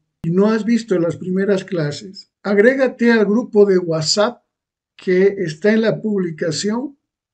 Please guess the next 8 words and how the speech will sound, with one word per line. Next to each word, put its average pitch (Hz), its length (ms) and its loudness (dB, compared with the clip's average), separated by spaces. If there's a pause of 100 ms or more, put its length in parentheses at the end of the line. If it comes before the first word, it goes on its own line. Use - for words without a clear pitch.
(160)
y 180 180 -4
que 185 140 -2
está 202 560 0
en 208 140 -2
la 190 100 -2
descripción 202 600 -2
del 196 160 4
video 202 520 2